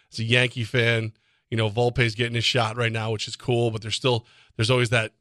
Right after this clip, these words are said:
that conga line of guys you wanna see, like, "Where's, where's the Martian? Where is he? Where's Dominguez? I'm, I'm, I know he's not ready, but I want him to be ready. Like, I feel like he should be one of these guys."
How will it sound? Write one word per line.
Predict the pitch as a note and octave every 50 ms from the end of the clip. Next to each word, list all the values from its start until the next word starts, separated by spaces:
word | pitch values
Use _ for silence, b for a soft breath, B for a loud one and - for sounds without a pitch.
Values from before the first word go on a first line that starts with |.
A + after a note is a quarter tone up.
| - _ _ _
that | - A2 G2+ -
conga | - C3 C3 C3 B2 A#2 A#2+
line | A#2+ A#2 A#2+ A#2+ A2+
of | G#2 A2
guys | A#2+ A#2 A#2+ A2+ G#2
you | A2+
wanna | A2+ A#2 A2+ G#2+
see, | - - B2 A#2
like, | A#2 G#2+ - b b b b b
"Where's, | A2+ A#2 A2+ C3 - _ _
where's | - G#2+ A#2 G#2+ A2+
the | B2+
Martian? | C3+ D3 D3+ D3 C3+ - B2+ A2+ - _ _ _ _
Where | - A2+ B2 C#3+
is | D3+ C3
he? | A#2+ B2+ A#2 A#2 - -
Where's | A#2 A2+ A#2+ A#2+
Dominguez? | C3+ C#3 D3 D3+ C#3 B2+ A#2+ A2+ G#2 A#2
I'm, | A#2 B2+
I'm, | C#3+ C3 A#2+ A#2 - b b b b b
I | A#2+ C3+
know | D3 D#3+
he's | E3 D3+
not | F#3 D#3 D#3+
ready, | F3 F3+ E3 C#3
but | B2 C3+ C#3
I |
want | C#3 C#3+ D3+ D3+ D3
him | D3
to | C#3+
be | C#3+
ready. | C#3+ D#3 D#3+ D#3+ D3 C3+ B2 B2
Like, | B2+ B2 A#2
I | C3 A#2+
feel | D3 D3
like | C#3 C3
he | C3 C#3+
should | B2+ -
be | C#3+
one | C#3+ D3 D3
of | D3
these | D3 C#3+ -
guys." | E3+ E3 D#3+ C#3+ C3 B2 A2+ -